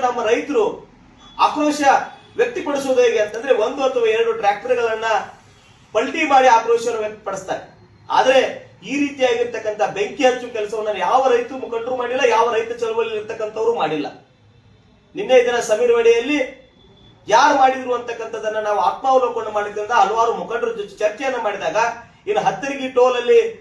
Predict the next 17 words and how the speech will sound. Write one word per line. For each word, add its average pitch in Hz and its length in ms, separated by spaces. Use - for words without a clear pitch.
ಕಲ್ಲೆಸೆತ 247 500
ಮಾಡಿರ್ತಕ್ಕಂಥ 226 680
ಒಂದು 214 280
ತಂಡ 214 240
ಏನಿದೆ, 208 320
ಆ 190 120
ತಂಡಕ್ಕೆ 262 460
ಪ್ರಚೋದನೆ 262 480
ನೀಡಿರ್ತಕ್ಕಂಥ 247 640
ವ್ಯಕ್ತಿಗಳು 269 460
ಯಾರಿದ್ದಾರೆ 214 380
ಅವರು 170 320
ನಮ್ಮ - 220
ಬಾಗಲಕೋಟೆ 294 540
ಜಿಲ್ಲೆಯಲ್ಲಿ 262 400
ಪ್ರತಿ 220 260
ವರ್ಷ 269 280